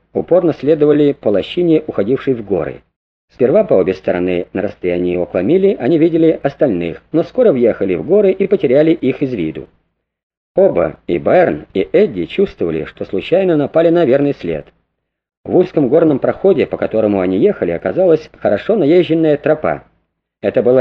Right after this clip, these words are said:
идеальное место для засады, и оба молодых человека – вздохнули свободнее, когда очутились в более открытой местности, нешироком плоскогорье между отрогами и главной цепью гор. Здесь снова ясно обозначилась тропа.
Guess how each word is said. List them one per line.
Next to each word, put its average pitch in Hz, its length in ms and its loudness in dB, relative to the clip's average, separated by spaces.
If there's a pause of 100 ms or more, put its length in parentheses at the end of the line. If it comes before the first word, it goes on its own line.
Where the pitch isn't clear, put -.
(160)
идеальное 156 460 2
место 131 320 -2
для 113 160 0
засады, 135 480 -2
и 95 200 -2
оба 139 240 0
молодых 107 380 -2
человека – 147 560 -2 (340)
вздохнули 95 420 -2
свободнее, 147 600 0
когда 95 240 -2
очутились 120 600 -2
в 82 100 -10
более 139 280 2
открытой 135 340 -2
местности, 85 600 -4 (380)
нешироком 120 600 -2 (300)
плоскогорье 117 600 0
между 110 520 0
отрогами 110 640 0
и 104 80 -4
главной 147 360 2
цепью 113 400 -2
гор. 98 280 -6 (1080)
Здесь 131 320 0
снова 180 240 2
ясно 143 340 2
обозначилась 107 540 0
тропа. 82 520 -4